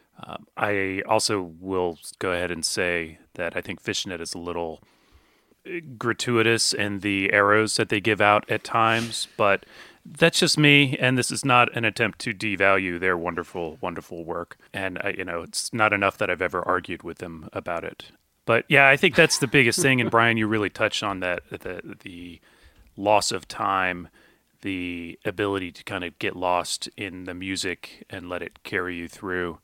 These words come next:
Speaker 1: I think that has been something that Phish has done well on this tour so far, and I look forward to seeing what they do.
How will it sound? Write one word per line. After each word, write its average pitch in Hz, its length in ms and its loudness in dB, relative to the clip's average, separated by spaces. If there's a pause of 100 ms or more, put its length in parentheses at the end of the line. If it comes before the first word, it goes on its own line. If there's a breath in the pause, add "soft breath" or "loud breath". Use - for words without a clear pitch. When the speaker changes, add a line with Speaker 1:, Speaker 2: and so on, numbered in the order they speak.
(320 soft breath)
Speaker 1:
I 120 80 4
think 123 200 4
that 123 140 8
has 104 120 -2
been 104 120 -8
something 101 360 -4
that 87 140 -10
Phish 98 180 -4
has 101 140 -8
done 90 260 -8
well 87 420 -2 (380 soft breath)
on 85 200 -8
this - 420 -6 (280)
tour 92 240 -4
so 85 200 -6
far, - 340 -8 (600)
and 95 100 -10
I 90 40 -6
look 87 140 -8
forward 92 400 -6
to 85 240 -10
seeing 139 280 -6
what 135 120 -6
they - 100 -6
do. 156 200 -4